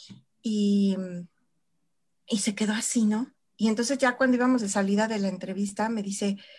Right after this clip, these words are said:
"¿Pero por qué me vas a pasar si esto que es importante para el puesto no lo tienes?". Le dije,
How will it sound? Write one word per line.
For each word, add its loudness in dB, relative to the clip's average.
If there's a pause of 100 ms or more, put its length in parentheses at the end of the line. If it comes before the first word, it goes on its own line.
(720)
"¿Pero 4
por 0
qué 2
me 4
vas -2
a -2
pasar -2
si 0
esto -2
que -4
es -6
importante -2
para -4
el -12
puesto -6
no -4
lo -12
tienes?". -8 (320)
Le -4
dije, -4